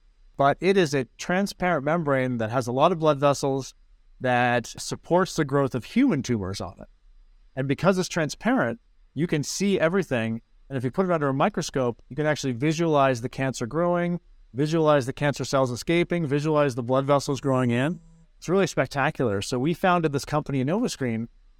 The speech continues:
on this idea that we could model human cancer in these chicken embryos in a high throughput way and use it to make key critical decisions on whether to advance novel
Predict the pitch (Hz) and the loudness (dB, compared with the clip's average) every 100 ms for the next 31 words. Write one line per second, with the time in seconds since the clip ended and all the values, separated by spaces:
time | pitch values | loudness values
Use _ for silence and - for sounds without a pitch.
0 | - 139 139 151 139 131 156 147 139 135 | -4 -2 0 2 2 2 2 2 2 0
1 | 127 123 131 143 160 143 127 151 151 147 | -2 -2 0 2 4 2 0 -2 -2 -2
2 | - 135 135 - 120 110 - - - _ | -2 -4 -4 -2 -2 -2 -8 -20 -20 _
3 | 160 160 135 - - 147 214 147 113 104 | -2 -2 -2 -4 -2 0 2 2 2 -2
4 | 113 - _ _ _ - 123 113 170 - | -6 -12 _ _ _ -6 -4 0 0 0
5 | 247 240 160 131 123 120 120 - - - | -4 0 0 2 0 0 -4 -12 -20 -12
6 | 135 143 147 170 160 151 151 143 139 - | -4 0 0 0 0 -2 -2 -2 -2 -4
7 | 165 151 - _ 160 165 151 131 120 160 | -4 -4 -6 _ -2 0 0 -2 0 0
8 | 143 143 123 127 127 139 135 - 127 113 | 0 0 0 -2 2 2 2 0 -2 0
9 | 123 127 127 - - - - 131 135 143 | 0 2 0 -6 -14 -20 -10 0 4 4
10 | 131 127 123 117 | 2 0 0 -2